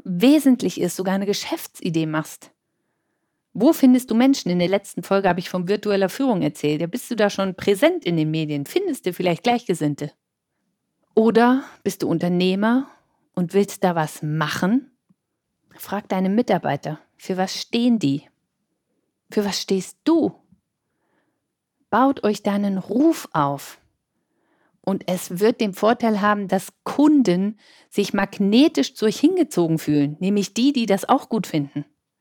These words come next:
Und darum geht es. Leistungen, Dienstleistungen, Produkte werden immer vergleichbarer. Aber die Firmen, die diese Produkte und Dienstleistungen anbieten, die,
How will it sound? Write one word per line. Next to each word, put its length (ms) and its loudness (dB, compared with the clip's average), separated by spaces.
Und 140 0
darum 340 -2
geht 300 -2
es. 260 -10
Leistungen, 720 0
Dienstleistungen, 640 -2
Produkte 440 -4
werden 180 0
immer 180 0
vergleichbarer. 840 -4
Aber 180 4
die 160 -2
Firmen, 640 2
die 220 -4
diese 240 0
Produkte 400 -2
und 160 -2
Dienstleistungen 680 -4
anbieten, 600 -6
die, 420 2